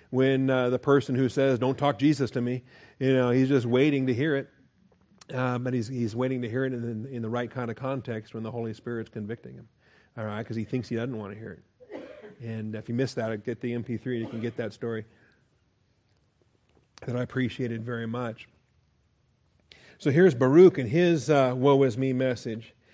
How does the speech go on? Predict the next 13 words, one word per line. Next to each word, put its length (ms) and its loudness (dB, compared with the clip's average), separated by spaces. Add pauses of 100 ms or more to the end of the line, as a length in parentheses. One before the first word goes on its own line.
(260)
And 120 6
so 100 4
he 100 6
talks 320 -2
about 320 4
this. 420 -6 (480)
He 140 0
says 240 4
that 80 4
God 320 4
has 160 6
added 580 4
pain 800 2